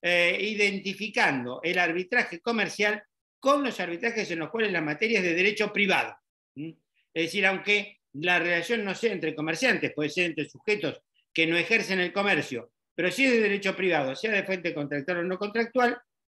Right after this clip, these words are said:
y hay un punto de conexión internacional, eh, verbigracia, un accidente de tránsito de un ciudadano argentino en Brasil que crea un conflicto entre este ciudadano y,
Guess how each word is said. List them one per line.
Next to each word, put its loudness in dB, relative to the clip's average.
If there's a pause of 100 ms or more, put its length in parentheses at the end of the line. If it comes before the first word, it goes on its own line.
y 2
hay 4
un -4
punto -2
de 4
conexión -2
internacional, 0 (340)
eh, 2
verbigracia, 0 (260)
un 2
accidente -2
de 2
tránsito -2
de -4
un -4
ciudadano 0
argentino -4
en -2
Brasil 0 (380)
que 2
crea 4
un 0
conflicto -4
entre -2
este -4
ciudadano 0 (160)
y, 0